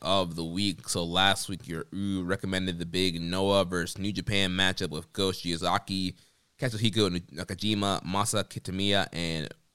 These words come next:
Maibach Taniguchi versus Tenzan, Shibata,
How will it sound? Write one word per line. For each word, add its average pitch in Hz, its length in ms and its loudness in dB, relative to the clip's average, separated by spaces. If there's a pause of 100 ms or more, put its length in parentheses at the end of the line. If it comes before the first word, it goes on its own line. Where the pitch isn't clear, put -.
(180)
Maibach 95 400 2
Taniguchi 110 720 0
versus 92 240 -4
Tenzan, 104 640 4
Shibata, 92 560 4